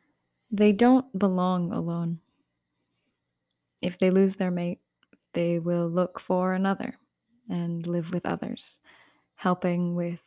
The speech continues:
goslings that belong to other geese in the meantime. They have community, society. They don't belong alone. My wandering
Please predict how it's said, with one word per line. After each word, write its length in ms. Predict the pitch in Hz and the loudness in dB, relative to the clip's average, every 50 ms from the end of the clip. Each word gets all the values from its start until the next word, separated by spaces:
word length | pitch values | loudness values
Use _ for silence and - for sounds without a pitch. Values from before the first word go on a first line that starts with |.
| - - | -6 0
goslings 720 | 190 185 190 202 185 190 196 190 185 185 185 190 190 - - | 2 4 4 4 2 2 0 0 0 -2 -2 -4 -6 -8 -8
that 160 | - 180 - - | -10 -10 -6 -6
belong 480 | 175 170 170 175 175 170 170 170 170 | -6 -6 -4 -4 -4 -4 -4 -6 -6
to 440 | - - - - 180 175 170 170 175 - | -8 -10 -8 -6 -6 -6 -6 -6 -6 -2
other 240 | 180 180 - 180 175 | -2 -2 0 -2 -4
geese 680 | 165 - - 208 175 175 - - - - - - - - | -2 -2 -4 -2 -2 -4 -6 -8 -10 -10 -12 -14 -12 -8
in 160 | - 175 175 175 | -6 -4 -4 -4
the 40 | |
meantime. 500 | 175 175 180 185 190 - - 240 - - _ _ _ _ _ _ _ _ _ _ - _ _ _ _ _ _ _ _ _ _ _ _ _ _ - | -4 -4 -4 -6 -6 -8 -10 -12 -12 -12 _ _ _ _ _ _ _ _ _ _ -20 _ _ _ _ _ _ _ _ _ _ _ _ _ _ -6
They 120 | - 190 190 | 0 0 2
have 340 | 196 190 185 180 180 - - | 2 2 2 0 -2 -6 -8
community, 680 | - - 202 196 196 185 180 185 - - - 208 202 - _ _ _ _ _ _ _ _ _ _ _ _ _ _ _ _ _ _ _ _ _ _ - | -4 0 0 2 2 0 -2 -4 -4 -6 -6 -6 -10 -14 _ _ _ _ _ _ _ _ _ _ _ _ _ _ _ _ _ _ _ _ _ _ -14
society. 760 | - - - 180 - 208 208 214 190 - - - - 208 - _ _ _ _ _ _ _ _ _ _ _ _ _ _ _ _ _ _ - _ _ _ _ _ _ _ _ _ _ _ _ - | -8 -6 -4 -2 0 0 0 0 0 -2 -4 -8 -10 -12 -20 _ _ _ _ _ _ _ _ _ _ _ _ _ _ _ _ _ _ -20 _ _ _ _ _ _ _ _ _ _ _ _ -4
They 120 | - 202 190 | -2 -2 0
don't 220 | - 196 190 - | 2 0 0 0
belong 360 | - - 180 - - - - | 0 0 0 0 0 -2 -4
alone. 380 | - - - - - - - - _ _ _ _ _ _ _ _ _ _ _ _ _ _ _ _ _ _ _ _ _ _ _ _ _ _ _ _ _ _ _ _ _ _ - _ - - - - - _ _ _ _ _ _ _ _ _ _ _ _ _ _ - _ _ _ _ _ - | -4 -6 -6 -6 -8 -8 -10 -16 _ _ _ _ _ _ _ _ _ _ _ _ _ _ _ _ _ _ _ _ _ _ _ _ _ _ _ _ _ _ _ _ _ _ -20 _ -20 -20 -20 -20 -20 _ _ _ _ _ _ _ _ _ _ _ _ _ _ -20 _ _ _ _ _ -2
My 680 | 190 190 202 202 208 214 214 214 214 214 214 214 214 208 | 0 0 2 4 4 4 4 4 4 4 4 2 2 0
wandering 840 | 196 190 196 196 196 202 202 202 214 220 226 240 254 277 294 311 | 0 2 4 4 6 6 6 6 4 4 4 4 4 2 2 0